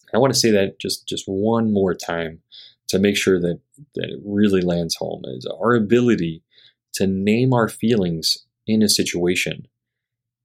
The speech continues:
does not give the situation power over us. It gives you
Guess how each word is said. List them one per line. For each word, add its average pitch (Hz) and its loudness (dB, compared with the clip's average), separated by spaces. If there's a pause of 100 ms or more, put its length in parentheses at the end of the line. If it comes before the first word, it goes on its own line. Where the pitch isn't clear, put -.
(200)
does 90 0
not 123 -4
give 113 2
the 92 0
situation 87 0
power 85 -2
over 90 -2
us. - -6 (160)
It 104 -4
gives 104 0
you 101 0